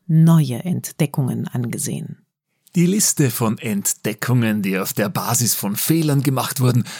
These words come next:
Speaker 2: ist schließlich lang. Dazu gehört die Erfindung der Galvanisierung durch Charles Goodyear ebenso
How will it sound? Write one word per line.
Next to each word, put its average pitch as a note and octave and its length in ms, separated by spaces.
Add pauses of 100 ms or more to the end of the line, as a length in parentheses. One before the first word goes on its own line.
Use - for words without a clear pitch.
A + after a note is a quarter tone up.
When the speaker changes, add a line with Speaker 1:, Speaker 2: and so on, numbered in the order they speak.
(140)
Speaker 2:
ist - 260
schließlich G#2+ 640
lang. F#2 400 (680)
Dazu C#3+ 260
gehört C#3 400
die C3 60
Erfindung B2 560
der A2+ 100
Galvanisierung A2 1000
durch G#2+ 260
Charles G#2 500
Goodyear B2 480
ebenso C#3 400